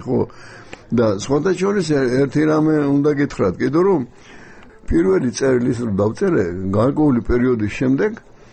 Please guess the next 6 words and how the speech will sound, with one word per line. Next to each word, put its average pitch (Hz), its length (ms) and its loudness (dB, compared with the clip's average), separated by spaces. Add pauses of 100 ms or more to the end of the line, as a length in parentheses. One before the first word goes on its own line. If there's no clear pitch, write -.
(160)
აჭარის 160 540 0
მინისტრთა 113 400 0
საბჭოში 139 500 -4
მოდის 135 480 0
ჩემი 151 380 0
წერილიდან 151 640 0